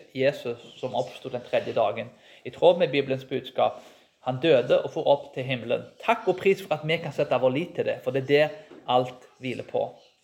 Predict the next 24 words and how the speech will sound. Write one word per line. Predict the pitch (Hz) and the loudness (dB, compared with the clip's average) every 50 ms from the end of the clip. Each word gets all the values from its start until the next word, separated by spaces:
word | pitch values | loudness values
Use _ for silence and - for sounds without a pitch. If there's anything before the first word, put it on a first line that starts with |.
| _ _ _ _ _ _ _ - - | _ _ _ _ _ _ _ -4 2
Takk | - 185 180 - | 2 2 2 2
og | 185 - | -2 -2
pris | 175 175 185 185 - - | 0 0 0 0 -2 -2
for | - 151 139 - | -2 0 2 2
at | 135 139 - - - - - | 2 2 0 -6 -12 -12 -6
en | 139 | -6
oppstanden | 143 131 - - 165 170 190 185 160 143 | -6 -6 -2 2 2 2 2 2 -2 0
Jesus | 127 127 123 123 - 127 120 - - - | 0 0 0 -2 -4 -6 -8 -8 -10 -6
er | 135 131 | -6 -2
vårt | 117 123 120 - - | -2 -2 -4 0 4
håp, | 156 165 196 - - - - - _ _ _ - - - - - - _ _ | 6 6 6 4 2 -8 -16 -20 _ _ _ -12 -12 -12 -12 -16 -20 _ _
overvinner | - 143 131 131 120 131 127 123 127 | -2 0 0 2 0 0 -2 -4 -2
døden, | - 135 131 127 127 127 151 190 247 - - _ _ _ _ _ _ _ _ - - - _ _ _ - | 2 4 4 4 4 2 -4 -8 -10 -10 -14 _ _ _ _ _ _ _ _ -20 -20 -20 _ _ _ 0
og | - 135 139 - - - - - | 2 4 4 4 2 -2 -6 -6
at | 139 - 160 | -6 -4 -4
oppstandelsen | 147 - - - - 160 180 202 - 135 135 - - - 123 | -8 -8 -6 0 2 2 2 2 -2 -6 -10 -10 -14 -10 -6
er | - 135 | -6 -6
meningsfulle | 135 143 156 151 131 123 131 147 151 147 - - - - - _ _ - - - 226 285 285 - - - - - - - - _ _ - - - - - - _ _ _ _ - | -2 -2 -2 -2 -2 -2 -6 -8 -10 -10 -14 -16 -20 -20 -20 _ _ -20 2 2 2 4 4 0 -4 -6 -12 -20 -20 -20 -20 _ _ -18 -18 -16 -16 -20 -20 _ _ _ _ -10
i | 139 | -10
stedet | 131 - - 135 131 127 131 131 | -6 0 2 2 2 2 0 -4
for | - 117 | -4 -4
å | 120 117 | -4 -2
være | 113 120 127 | -2 -2 -2
meningsløse. | 127 120 120 120 120 120 - - - - - - 120 123 131 131 - - - - | -2 -4 -4 -6 -10 -12 -14 -20 -20 -20 -10 -4 -4 -4 -4 -4 -8 -12 -12 -14